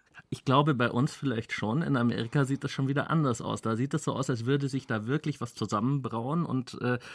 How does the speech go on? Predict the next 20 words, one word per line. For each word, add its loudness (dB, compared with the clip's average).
das -2
sieht 0
relativ 0
furchtbar -2
aus. -2
Und -6
ich -12
frage 0
mich -2
eigentlich -4
eher, 4
und -2
das -6
finde -2
ich -6
auch -4
wirklich -6
eine -4
interessante -4
Frage, -4